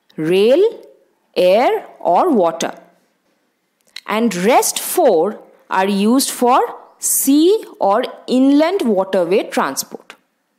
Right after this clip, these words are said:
We will follow the original representation by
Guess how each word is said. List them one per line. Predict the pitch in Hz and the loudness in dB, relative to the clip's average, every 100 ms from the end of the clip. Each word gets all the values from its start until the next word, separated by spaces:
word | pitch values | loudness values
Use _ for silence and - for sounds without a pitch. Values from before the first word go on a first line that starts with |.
| _ _ _ _ _ _ _ _ _ _ | _ _ _ _ _ _ _ _ _ _
We | 208 240 | -4 0
will | 277 | 0
follow | 277 - 262 294 494 494 | 0 2 2 4 0 0
the | 247 | 0
original | 220 220 240 302 320 330 | 0 0 0 0 0 0
representation | 269 214 202 202 214 233 247 254 277 | 0 -2 -2 -2 0 0 0 0 0
by | 240 | 0